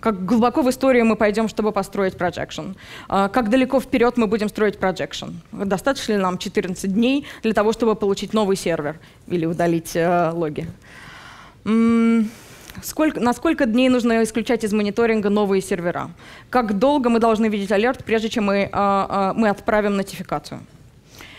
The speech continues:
Настраивать эти, все эти трэш-холды, а, и помнить, что каждый из них значит, и п-, писать такой длинный алёрт, а, м, ну, довольно-таки накладное дело. Поэтому мы попробовали даже эту часть упростить для наших коллег.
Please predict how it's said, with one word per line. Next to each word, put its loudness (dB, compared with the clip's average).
Настраивать 0
эти, -2
все 0
эти -4
трэш-холды, -2
а, 0
и -4
помнить, -2
что -2
каждый 0
из 0
них 0
значит, -4
и -4
п-, -14
писать -2
такой 0
длинный 2
алёрт, 0
а, 4
м, -4
ну, -6
довольно-таки 2
накладное 2
дело. -2
Поэтому 0
мы -2
попробовали 0
даже -2
эту -2
часть -4
упростить -6
для -2
наших -6
коллег. -4